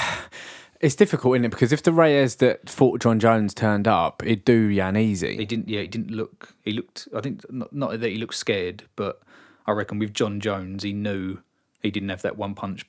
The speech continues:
Speaker 2: power, and he probably thought he had the more power. Whereas now everyone's saying, "Oh, Jan Blachowicz, like, he's, like, one punch knockout power, Polish power. It's probably in his head."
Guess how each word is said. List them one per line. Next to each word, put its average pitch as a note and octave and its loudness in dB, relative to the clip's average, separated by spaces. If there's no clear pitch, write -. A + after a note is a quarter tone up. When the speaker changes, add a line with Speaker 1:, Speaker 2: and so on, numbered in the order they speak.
Speaker 2:
power, G#2+ -4
and A2+ -4
he G#2 -4
probably G2 -8
thought G2 -4
he G#2 -4
had G2 -6
the G#2 -6
more G#2 -6
power. A2 -6
Whereas F#2+ -4
now G#2 -2
everyone's F#2+ -6
saying, G2 -6
"Oh, F#2 -6
Jan G2 -8
Blachowicz, G#2+ -8
like, G2+ -4
he's, F#2 -12
like, F#2+ -10
one G#2 -8
punch - -12
knockout G#2 -8
power, G2+ -2
Polish G2 -8
power. G2+ -4
It's F#2+ -6
probably G2+ -6
in G2+ -6
his G2 -8
head." A2 -6